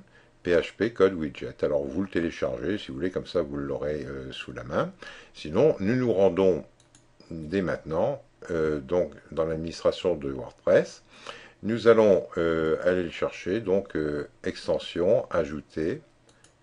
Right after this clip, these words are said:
et ici, vous tapez, euh, P H P Code, cherchez parmi les extensions,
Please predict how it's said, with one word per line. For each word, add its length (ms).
et 60
ici, 580
vous 220
tapez, 560
euh, 160
P 160
H 260
P 160
Code, 460
cherchez 400
parmi 320
les 220
extensions, 640